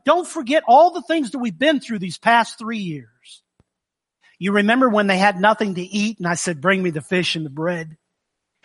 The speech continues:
You remember how you had so much left over that we had twelve baskets full left over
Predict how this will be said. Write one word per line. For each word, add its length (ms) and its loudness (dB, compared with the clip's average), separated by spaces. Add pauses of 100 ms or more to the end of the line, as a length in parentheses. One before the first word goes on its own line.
(140)
You 160 4
remember 340 6
how 200 6
you 120 2
had 240 2
so 320 2
much 280 -2
left 260 -2
over 260 -2
that 80 -10
we 120 -6
had 180 0
twelve 400 0
baskets 500 -2
full 300 -14
left 240 -14
over 280 -14